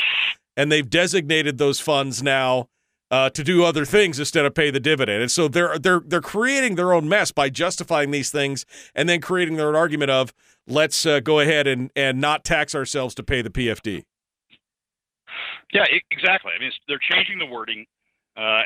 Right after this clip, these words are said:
Speaker 2: and the le-, and the, the media to some extent is going along with it, uh, uh, to some extent blindly, to some extent, if you look at Must Read Alaska, for their own political purposes
Speaker 1: Right.
Speaker 2: to help support the Republicans. And it's, uh,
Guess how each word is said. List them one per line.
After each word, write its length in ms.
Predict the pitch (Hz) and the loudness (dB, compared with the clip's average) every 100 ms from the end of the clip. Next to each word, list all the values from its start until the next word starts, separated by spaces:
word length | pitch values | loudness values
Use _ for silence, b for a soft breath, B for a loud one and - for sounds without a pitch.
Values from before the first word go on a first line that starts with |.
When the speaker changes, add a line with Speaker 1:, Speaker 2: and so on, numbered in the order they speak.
| 131 | 0
Speaker 2:
and 220 | 123 117 | 0 -2
the 60 | |
le-, 180 | 107 120 120 | -4 -4 -2
and 280 | 127 120 110 101 | -2 -4 -4 -8
the, 220 | 104 98 _ _ | -8 -8 _ _
the 60 | 101 | -8
media 440 | 107 135 151 147 | -2 0 0 -2
to 140 | - 110 151 | -4 -10 -6
some 120 | 143 | -6
extent 400 | 147 - 131 127 | -6 -4 -4 -4
is 60 | 104 | -8
going 260 | 120 120 117 | -10 -8 -8
along 320 | 107 107 107 | -8 -8 -8
with 160 | 92 | -8
it, 120 | 104 - _ b b b b | -10 -14 _ b b b b
uh, 400 | 98 98 98 98 90 _ | -2 2 4 2 -2 _
uh, 200 | 95 92 | -12 -12
to 120 | - 98 | -12 -6
some 120 | 123 | -4
extent 380 | 120 - 127 110 85 | -4 -6 -4 -4 -4
blindly, 560 | 104 113 127 123 120 - | -2 -2 -2 -2 -2 -4
to 120 | 95 - | -10 -8
some 160 | 120 | -8
extent, 460 | 117 - 113 107 98 _ _ _ | -8 -6 -4 -4 -6 _ _ _
if 60 | - | -14
you 80 | 98 | -10
look 120 | 101 | -10
at 80 | 92 | -8
Must 200 | 104 - | -8 -8
Read 160 | 107 | -6
Alaska, 480 | 98 104 104 - 101 92 | -2 0 0 -4 -10 -8
for 80 | 95 | -10
their 180 | 95 95 | -10 -8
own 140 | 104 92 | -8 -8
political 360 | 98 101 101 98 | -8 -8 -10 -14
purposes 460 | 98 - - 92 - B B | -14 -12 -10 -10 -10 B B
Speaker 1:
Right. 160 | 135 123 | -6 -2
Speaker 2:
to 40 | |
help 160 | 113 101 | 0 -2
support 340 | - 92 104 90 | -4 -8 -10 -10
the 60 | 90 | -10
Republicans. 580 | 92 104 101 98 90 85 - B B B | -6 -4 -2 -4 -8 -14 -20 B B B
And 280 | 127 127 127 | 0 2 2
it's, 160 | 156 - - | -2 -6 -4
uh, 120 | 135 | -2